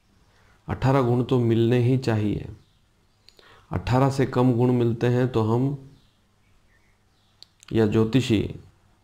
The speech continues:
उस विवाह को मान्यता नहीं देता है और कह देता है कि यह तो मिलान अशुभ है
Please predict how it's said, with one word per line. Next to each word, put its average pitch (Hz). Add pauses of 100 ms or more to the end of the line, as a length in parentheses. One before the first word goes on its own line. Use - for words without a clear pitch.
(920)
उस 120
विवाह 117
को 131
मान्यता 113
नहीं 113
देता 110
है 95
और 104
कह 113
देता 113
है 120
कि 117
यह 110
तो 110
मिलान 107
अशुभ 110
है 98